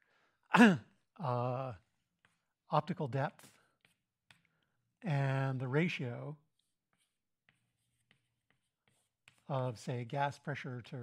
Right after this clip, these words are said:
radiation pressure. <clears throat> So, uh, this all emerges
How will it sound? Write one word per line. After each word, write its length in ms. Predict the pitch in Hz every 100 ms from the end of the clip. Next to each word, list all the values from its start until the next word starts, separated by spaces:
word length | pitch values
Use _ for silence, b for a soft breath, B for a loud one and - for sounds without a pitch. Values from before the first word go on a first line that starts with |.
| 120
radiation 580 | 123 123 117 120 - 151
pressure. 380 | - 160 - 208 - _ _ _ _ b b b b _ -
<clears throat> 200 | 202 117 - _ _ _ _ _ _ - _
So, 540 | - 147 143 135 131 110 B B B B
uh, 540 | 160 139 135 123 127 151 359 _ _ _ _ _ _ _ -
this 280 | 165 175 214
all 340 | 147 170 165 330 - - -
emerges 840 | 269 151 196 160 143 131 147 -